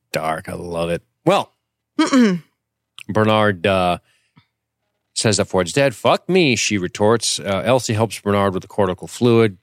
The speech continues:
Speaker 1: She's doing some first aid on him. And, uh, Bernard blacks out again.
Speaker 2: Yeah.
Speaker 1: Yes. Where do we go now?
Speaker 2: We go to see who I will now refer to as Emily, 'cause that's her actual name.
Speaker 1: Yeah. Wha-,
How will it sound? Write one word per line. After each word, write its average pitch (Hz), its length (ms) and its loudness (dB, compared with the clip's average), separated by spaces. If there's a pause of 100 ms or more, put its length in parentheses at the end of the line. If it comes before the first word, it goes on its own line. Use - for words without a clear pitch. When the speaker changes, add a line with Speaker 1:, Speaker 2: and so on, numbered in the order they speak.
Speaker 1:
She's - 280 -8 (120)
doing 92 220 -2
some 78 160 -10
first 90 320 -2
aid 85 160 -2
on 85 180 -4
him. 85 240 -8 (680)
And, 87 220 -4
uh, 82 160 -2
Bernard 80 400 -4
blacks 80 380 -2
out 80 160 -4
again. 71 800 -10 (580)
Speaker 2:
Yeah. 254 220 -8 (600)
Speaker 1:
Yes. - 440 -4 (480)
Where 101 120 2
do 127 60 4
we 127 80 2
go 127 140 2
now? 123 260 -2 (320)
Speaker 2:
We 226 180 2
go 240 140 4
to 240 140 -2
see 220 600 -2
who 196 120 2
I 185 140 4
will 165 120 -2
now 160 260 0
refer 175 340 -6
to 180 100 -6
as 214 100 0
Emily, 160 300 -2
'cause - 80 -20
that's - 180 -10
her 143 140 -6
actual - 340 -2
name. 190 300 0 (240)
Speaker 1:
Yeah. 85 160 2 (120)
Wha-, 113 200 2